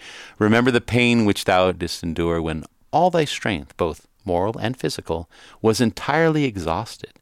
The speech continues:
That is, bow thy head, saying, "It is consummated." Through this anguish and grief, I beg of thee, Lord Jesus, to have mercy on me at the hour of my death,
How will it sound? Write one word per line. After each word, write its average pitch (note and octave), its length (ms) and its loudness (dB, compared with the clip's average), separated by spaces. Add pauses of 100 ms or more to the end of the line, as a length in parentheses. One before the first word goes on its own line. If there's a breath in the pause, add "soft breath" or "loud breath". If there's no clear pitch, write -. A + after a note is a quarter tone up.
(500)
That D2 160 -10
is, C#2 100 -14
bow F2 320 -2
thy G2+ 160 -6
head, E2+ 340 -10
saying, C#2+ 440 -14 (580)
"It E2+ 160 -12
is F#2 100 -10
consummated." - 760 -12 (760 soft breath)
Through G2 340 4
this E2+ 320 -2
anguish G2+ 360 0
and F#2 120 0
grief, F#2 260 0
I E2+ 140 2
beg F2 280 0
of F#2+ 100 0
thee, F#2 140 2
Lord F2+ 240 2
Jesus, D2+ 440 -6
to D2+ 100 -6
have G#2 400 -4
mercy A#2 460 -4
on A#2 180 -2
me A#2 140 -2
at A2 140 -6
the E2 140 -4
hour F2 240 0
of E2 120 -10
my F#2 180 -6
death, D#2+ 300 -12